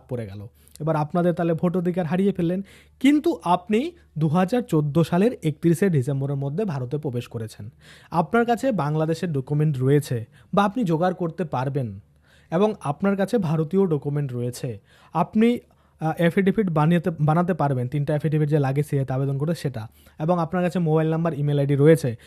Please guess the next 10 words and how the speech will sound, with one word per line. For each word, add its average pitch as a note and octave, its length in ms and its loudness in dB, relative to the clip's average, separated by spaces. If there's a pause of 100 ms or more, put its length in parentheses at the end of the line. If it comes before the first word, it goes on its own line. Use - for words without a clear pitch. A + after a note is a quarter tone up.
(140)
আপনি F#3 220 2
হিন্দুত্বের F#3 440 4
সার্টিফিকেট F3+ 460 0
জোগাড় D3 280 2
করতে C#3 280 -6
পারবেন, B2 420 -6 (260)
তাহলে A3+ 220 -2
আপনি A#3+ 220 -2
এলিজিবল A3+ 420 2
রয়েছেন। A#3+ 360 2